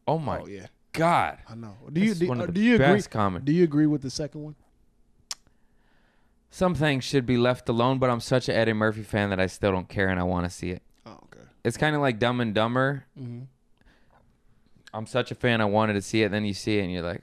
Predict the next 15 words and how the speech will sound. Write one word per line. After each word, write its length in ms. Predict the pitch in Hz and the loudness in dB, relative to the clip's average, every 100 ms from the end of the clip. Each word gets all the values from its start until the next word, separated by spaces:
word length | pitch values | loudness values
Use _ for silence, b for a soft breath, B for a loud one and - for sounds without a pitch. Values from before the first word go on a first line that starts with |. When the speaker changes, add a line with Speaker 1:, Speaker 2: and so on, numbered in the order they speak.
| - | -12
Speaker 1:
"Oh, 260 | 101 87 | -12 -12
fuck." 640 | 85 - - 76 71 - - 117 | -16 -14 -8 -8 -8 -12 -18 -16
Speaker 2:
I 100 | 107 | -14
know, 380 | 107 95 95 107 - | -16 -18 -20 -20 -16
but 100 | 113 | -14
still, 260 | - 123 | -12 -12
I 60 | 101 | -12
like 160 | 104 95 | -12 -2
the 40 | |
Speaker 1:
But 340 | 127 139 117 104 | 2 4 4 2
Speaker 2:
first 60 | |
one. 120 | 107 - _ | -4 -18 _
Yeah. 220 | 120 117 104 _ _ _ | -14 -14 -16 _ _ _
Speaker 1:
he 160 | - 254 | -8 -6
just, 280 | 285 - | -6 -8